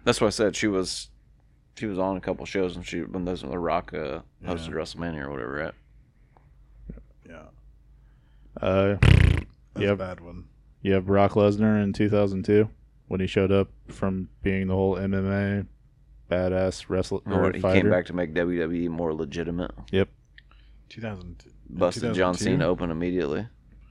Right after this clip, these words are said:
Speaker 1: Ooh, I thought that was later than that, though.
Speaker 2: No, no, no. He's talking about, like, his debut. He didn't know any, who he was.
Speaker 1: Oh,
Speaker 2: It
Speaker 1: when he
Speaker 2: just
Speaker 1: showed up
Speaker 2: came out
Speaker 1: and
Speaker 2: with
Speaker 1: beat The
Speaker 2: Paul
Speaker 1: Rock?
Speaker 2: Heyman.
Speaker 1: He didn't come
Speaker 2: Yeah.
Speaker 1: up Paul Heyman when he first showed up.
Speaker 2: It wasn't fucking long after.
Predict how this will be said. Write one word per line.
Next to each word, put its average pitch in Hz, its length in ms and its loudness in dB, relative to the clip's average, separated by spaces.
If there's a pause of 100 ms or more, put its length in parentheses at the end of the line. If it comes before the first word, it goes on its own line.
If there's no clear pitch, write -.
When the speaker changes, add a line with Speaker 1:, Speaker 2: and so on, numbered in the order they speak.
(160)
Speaker 1:
Ooh, 85 120 -4
I 104 60 -2
thought - 160 -10
that - 120 -6
was 76 120 -8
later 76 300 -6
than 76 160 -12
that, 101 180 -6
though. 143 180 -12 (1160)
Speaker 2:
No, 143 100 -2
no, 127 360 -4
no. 98 40 -4
He's 127 140 -4
talking 117 240 -6
about, 98 220 -6
like, 95 180 -10
his 101 180 -8
debut. 101 380 -6
He - 0 -
didn't 101 220 -4
know 101 160 -8
any, 104 200 -8
who 104 200 -6
he 101 60 -8
was. 101 140 -2
Speaker 1:
Oh, 87 160 2
Speaker 2:
It 87 40 2
Speaker 1:
when 92 80 0
he 92 40 0
Speaker 2:
just 92 80 -4
Speaker 1:
showed 95 180 4
up 98 100 4
Speaker 2:
came 107 60 -2
out - 20 0
Speaker 1:
and 87 80 -2
Speaker 2:
with 85 60 -4
Speaker 1:
beat 95 120 2
The 113 60 0
Speaker 2:
Paul 87 100 0
Speaker 1:
Rock? 92 300 4
Speaker 2:
Heyman. 85 140 -10 (380)
Speaker 1:
He 117 100 -4
didn't 101 180 -4
come 82 180 -2
Speaker 2:
Yeah. 82 60 -2
Speaker 1:
up - 100 -8
Paul 76 180 -2
Heyman 80 140 -4
when 80 80 -6
he 78 80 -8
first 80 220 -8
showed - 200 -6
up. - 140 -8 (1300)
Speaker 2:
It 87 60 -12
wasn't 104 360 -6 (140)
fucking 117 320 -4
long 117 300 0
after. 92 460 -10